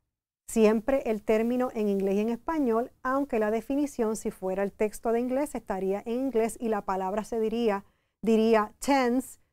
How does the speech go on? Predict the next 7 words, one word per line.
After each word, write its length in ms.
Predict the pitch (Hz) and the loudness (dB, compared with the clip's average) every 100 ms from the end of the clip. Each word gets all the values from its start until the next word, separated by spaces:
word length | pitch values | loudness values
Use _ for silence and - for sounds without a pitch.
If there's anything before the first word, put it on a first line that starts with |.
| _ _ | _ _
círculo, 680 | - 302 262 - 214 214 233 | 4 6 6 4 4 4 2
y 100 | 233 | 2
luego 240 | 202 180 196 | 4 6 4
la 120 | 190 | 2
definición 600 | 190 196 185 - 185 185 | -2 -4 -6 -6 -8 -8
en 160 | - 185 | -10 -10
inglés. 320 | 180 147 156 | -10 -16 _